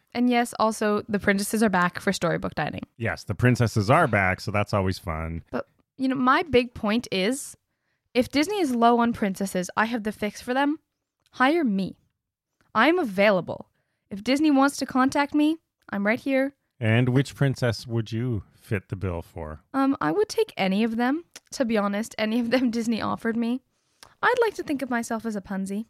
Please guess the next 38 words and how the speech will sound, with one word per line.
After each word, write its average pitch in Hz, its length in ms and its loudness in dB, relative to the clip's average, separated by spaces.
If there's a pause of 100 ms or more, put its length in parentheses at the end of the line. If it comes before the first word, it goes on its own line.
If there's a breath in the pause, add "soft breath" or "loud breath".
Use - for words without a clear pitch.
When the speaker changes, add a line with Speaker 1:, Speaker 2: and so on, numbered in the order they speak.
(160)
Speaker 2:
As 98 160 -6
a 98 40 -4
punzi? 117 540 -4
Speaker 1:
But 202 140 2
Speaker 2:
All 185 40 -2
Speaker 1:
that's 202 240 2
Speaker 2:
right. - 100 -10
Speaker 1:
not 190 240 0
accurate 185 340 -2
at 180 100 0
all. 202 300 4
So 233 420 2 (160)
<laughs> - 140 -20
she's 311 280 6
just 240 180 0
my 208 140 0
favorite, 262 340 2
so - 120 -4
I'm 302 220 4
being 226 200 2
biased. 254 580 -4
So 117 80 -2
Speaker 2:
And 117 60 6
now 131 160 8
we're 175 160 10
still 226 280 2
waiting 143 460 4 (160)
as 127 140 2
Speaker 1:
Disney, 269 80 4
Speaker 2:
far 135 120 8
as 143 80 8
Speaker 1:
hit - 80 -2
me 127 60 4
up. 120 80 6
Speaker 2:
dining 117 220 4
goes. 87 460 -2 (120)
I 120 280 2
want 107 560 -2